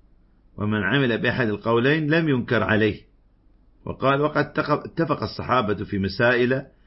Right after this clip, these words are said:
تنازعوا فيها على إقرار كل فريق للفريق الآخر على العمل باجتهادهم، كمسائل في العبادات والمناكح والمواريث والعطاء والسياسة وغير ذلك."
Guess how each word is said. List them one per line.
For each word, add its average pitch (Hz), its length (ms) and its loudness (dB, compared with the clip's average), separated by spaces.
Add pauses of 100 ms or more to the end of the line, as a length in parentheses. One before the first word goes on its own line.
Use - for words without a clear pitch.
(180)
تنازعوا 110 580 2
فيها 107 320 0
على 101 320 0
إقرار 113 460 2
كل 120 340 0
فريق 110 340 0
للفريق 110 500 -2
الآخر 113 640 0 (540)
على 107 260 2
العمل 151 460 2
باجتهادهم، 98 960 0 (880)
كمسائل 113 680 0
في 98 100 -6
العبادات 95 760 0
والمناكح 110 880 -2
والمواريث 95 880 0
والعطاء 110 800 0 (460)
والسياسة 123 720 -2
وغير 131 400 2
ذلك." - 460 -8